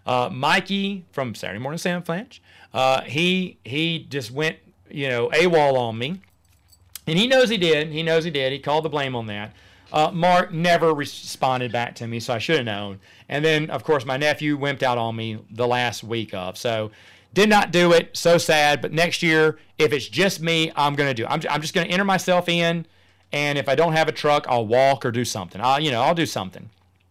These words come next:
But anyway, I'll push a little, little, uh, wagon with my kids. Uh, but either way, we're, uh, I wa-, I, we're gonna have a fun time. I'm gonna be in it. Um, I love that parade. I think it's so much fun. We have a, such a great time. But I promise you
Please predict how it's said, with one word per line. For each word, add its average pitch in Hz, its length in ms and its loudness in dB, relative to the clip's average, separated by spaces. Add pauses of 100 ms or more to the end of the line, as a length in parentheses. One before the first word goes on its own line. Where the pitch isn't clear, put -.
(640)
But 147 140 0
anyway, 151 260 2
I'll 139 120 2
push 190 260 0
a 165 160 2 (280)
little, 160 340 4
little, 156 360 2
uh, 127 400 4
wagon 151 400 0
with 131 140 -4
my 123 100 -4
kids. - 400 -14 (420)
Uh, 147 220 4
but 135 140 -2
either 233 240 4
way, 143 480 4 (100)
we're, 156 220 -2
uh, 156 240 2
I 156 80 2
wa-, 202 180 0
I, 180 360 0
we're 175 180 -6
gonna 175 160 2
have 165 140 4
a 131 40 -6
fun 151 240 0
time. 135 300 0
I'm 170 220 4
gonna 156 200 4
be 135 220 -4
in 123 120 -2
it. 120 200 -4 (340)
Um, 131 220 2
I 123 120 2
love 160 280 4
that 160 220 2
parade. 139 420 2
I 131 60 -4
think 135 180 -4
it's - 100 -10
so 165 160 0
much 156 220 0
fun. 131 320 -2
We 131 80 0
have 123 120 0
a, 117 120 -6
such - 240 -2
a 160 60 -4
great 131 240 0
time. 120 460 -2 (320)
But 127 220 0
I 151 280 4
promise 190 480 4
you 98 180 -6